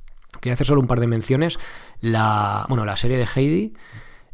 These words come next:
eh, los que os mola el, la alimentación evolutiva y tal, bueno, pues Clara, la niña esta de la silla de ruedas que está enferma en la ciudad, no sé qué, la llevan a la montaña, de que la dé el sol, la luz del sol, no sé qué,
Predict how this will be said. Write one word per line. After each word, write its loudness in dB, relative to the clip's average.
eh, 0
los -2
que -2
os -2
mola 4
el, 2
la -4
alimentación 2
evolutiva 4
y -2
tal, -2
bueno, -2
pues -6
Clara, 0
la -2
niña -2
esta -2
de -2
la -2
silla -2
de -2
ruedas 0
que -4
está -4
enferma -4
en -4
la -2
ciudad, -2
no -4
sé -4
qué, -4
la 0
llevan 2
a 4
la 4
montaña, 0
de -6
que -4
la -2
dé 0
el 0
sol, 2
la 2
luz 2
del 0
sol, 0
no 0
sé -2
qué, -6